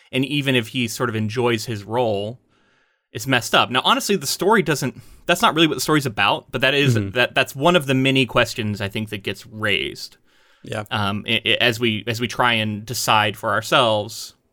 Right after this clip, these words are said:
Speaker 1: is this person?
Speaker 2: Yeah. And within the story, I, I just love the way that it progresses, right? Like, we, we get this scene where something happens and then Yang needs to be repaired. And then, uh, along the way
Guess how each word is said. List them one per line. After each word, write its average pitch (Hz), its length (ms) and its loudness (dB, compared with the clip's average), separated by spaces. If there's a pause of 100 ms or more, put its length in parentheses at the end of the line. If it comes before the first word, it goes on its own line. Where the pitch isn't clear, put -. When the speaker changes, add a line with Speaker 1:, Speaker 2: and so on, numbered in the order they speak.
(360)
Speaker 1:
is 117 180 0
this 107 180 -6
person? - 440 -14 (400)
Speaker 2:
Yeah. 101 260 -6 (480)
And 123 100 2
within 131 220 6
the 120 80 6
story, 113 400 4
I, 110 260 4
I 113 100 4
just 107 220 -2
love 107 200 0
the 110 80 2
way 104 200 4
that 101 240 0
it - 80 -6
progresses, 104 680 0
right? 101 180 0
Like, 104 140 -4
we, 110 300 0
we 120 120 -4
get 123 180 2
this 123 180 0
scene 117 600 2 (560)
where 110 200 4
something 110 280 0
happens 104 600 -2
and 104 180 -4
then 101 240 -2
Yang 110 240 2
needs 110 180 0
to - 60 -6
be 107 100 0
repaired. - 500 -4 (140)
And 113 200 -2
then, 104 420 -4 (680)
uh, - 160 -2
along 131 360 8
the 123 100 6
way 107 640 4